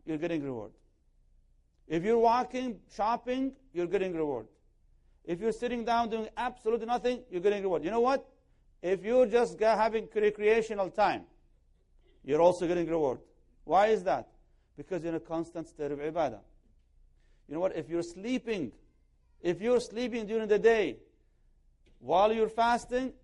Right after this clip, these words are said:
you're getting reward. So that's very special and very unique about, about fasting. Any other ibadah, the moment you cease, the moment you stop, that's it.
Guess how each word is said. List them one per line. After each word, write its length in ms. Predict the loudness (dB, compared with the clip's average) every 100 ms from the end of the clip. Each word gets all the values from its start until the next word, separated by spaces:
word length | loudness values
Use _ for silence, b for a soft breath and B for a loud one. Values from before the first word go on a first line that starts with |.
| _
you're 160 | -6 -4
getting 300 | -2 -2 -2
reward. 360 | -2 -4 -4 -8
So 120 | -12 -4
that's 300 | -4 -4 -6
very 240 | -6 -6
special 500 | -10 -8 -8 -6 -8
and 100 | -4
very 180 | -6 -4
unique 340 | -6 -6 -10 -10
about, 460 | -8 -2 -2 -2 -8 _ -20 -8
about 340 | -2 -2 -2
fasting. 360 | -6 -8 -8 -20 _ _ _ _ _ _ -2
Any 180 | 2 2
other 220 | 2 2 2
ibadah, 380 | 4 4 2 0
the 100 | 0
moment 400 | 2 0 -2 -6
you 180 | -8
cease, 420 | -10 -8 -6 -6 -2
the 120 | -2
moment 260 | 0 -2
you 120 | -4 -6
stop, 520 | -4 0 0 -2 -8
that's 220 | -8 -6
it. 140 | -12